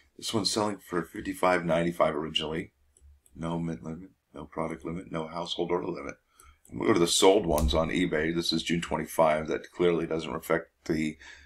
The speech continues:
current prices, and I even put ended recently, so, um, there's not many out there for sale right now. These are all in May, okay? Um, it's, uh, fifty-three, and that's June third, so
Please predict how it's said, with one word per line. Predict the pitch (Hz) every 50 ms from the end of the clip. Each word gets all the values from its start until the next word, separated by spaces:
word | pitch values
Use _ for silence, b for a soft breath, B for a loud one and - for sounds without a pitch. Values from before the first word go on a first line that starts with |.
| B B B _ _ _ -
current | - 98 90 87 -
prices, | - - 90 90 92 92 - 80 80 78 78
and | 82 80
I | 82 85
even | 82 78 78 73
put | - 82 78 -
ended | 78 82 80 76 71 71
recently, | 76 82 90 85 - - - - 73 73 80
so, | 78 - - 78 78 78 76 - _ _ b b b _ _ _ _ -
um, | - 73 76 69 69 - _ _ B B B B B B B B _
there's | - -
not | - - 90
many | 95 87 90
out | 87 92 104 -
there | 90 78
for | - 78
sale | 76 - - 101 107
right | 95 71 55 57
now. | 62 58 - - - _
These | - 85 85 85
are | 87
all | 90 92 101
in | 90 85 82
May, | 85 87 82 67 - - - _ _ _ _ _ -
okay? | 80 78 - 80 71 78 87 170 - _ _ _ _ _ _ _ _ _ _ -
Um, | - 71 73 73 73 76 73 73 _ _ _ _ _ _ _ _ _ _ _ _ _ _ _ _ _ _ _ _ _ _ _ _ _ _ _ _
it's, | _ - - - - -
uh, | 58 58 - - - - _ _ _ _ _ _ _ _ _ _ _ _ _ _ _ _ _ _ _ _ _ -
fifty-three, | - 80 82 - - - - - 78 85 90 98 104 104 B B B B B B B
and | - 78
that's | 92 90 -
June | - - 92 85
third, | - - 90 98 98 78 -
so | - - - 80 80 80 -